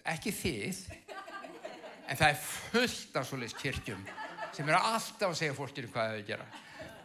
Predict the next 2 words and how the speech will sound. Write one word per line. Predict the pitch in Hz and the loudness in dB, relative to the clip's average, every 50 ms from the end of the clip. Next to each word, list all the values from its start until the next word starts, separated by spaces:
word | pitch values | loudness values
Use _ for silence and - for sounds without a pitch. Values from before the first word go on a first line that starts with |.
| - - - - - - - - - - - | -16 -14 -12 -12 -12 -12 -16 -18 -16 -6 -2
En, | 127 131 131 127 - - - - - _ _ _ _ _ _ _ _ _ _ _ _ _ 285 294 - _ _ _ _ _ _ _ _ _ _ _ _ _ _ _ _ _ _ _ _ 247 _ _ _ _ _ 277 311 - - 339 339 - 330 302 277 - _ _ _ _ - _ _ _ _ _ _ _ - - | -2 0 0 -2 -6 -12 -18 -20 -20 _ _ _ _ _ _ _ _ _ _ _ _ _ -20 -20 -20 _ _ _ _ _ _ _ _ _ _ _ _ _ _ _ _ _ _ _ _ _ _ _ _ _ _ -20 -20 -20 -20 -20 -20 -20 -20 -20 -20 -20 _ _ _ _ -20 _ _ _ _ _ _ _ -8 -2
eh, | - 151 156 139 | 0 0 2 0